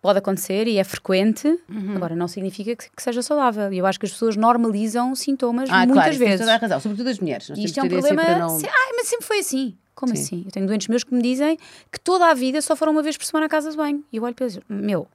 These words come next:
Speaker 1: eh,
Speaker 2: <laughs>
Speaker 1: ok,
Speaker 2: Meu.
Speaker 1: meu, mesmo assim. Não podes comer todos os dias e fazer cocó uma vez por semana.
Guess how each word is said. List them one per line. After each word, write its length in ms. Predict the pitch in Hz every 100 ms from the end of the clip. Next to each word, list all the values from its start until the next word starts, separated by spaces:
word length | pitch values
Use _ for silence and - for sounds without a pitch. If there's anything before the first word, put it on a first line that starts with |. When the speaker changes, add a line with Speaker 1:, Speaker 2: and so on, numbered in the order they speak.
| _ _ _ _ -
Speaker 1:
eh, 60 |
Speaker 2:
<laughs> 240 | - 220 208
Speaker 1:
ok, 40 | 202
Speaker 2:
Meu. 520 | 170 151 - 294 330
Speaker 1:
meu, 380 | 202 - - 311
mesmo 220 | 170 196
assim. 300 | 330 - 170 165 - - - - - - 294 - 277 - _
Não 180 | 185 190
podes 600 | 196 202 185 196 247 -
comer 380 | - 202 214 202
todos 200 | 190 175
os 60 | 165
dias 180 | 208 220
e 40 |
fazer 180 | 226 220
cocó 200 | 233 233
uma 100 | 233
vez 120 | 233
por 120 | -
semana. 400 | - 240 220 208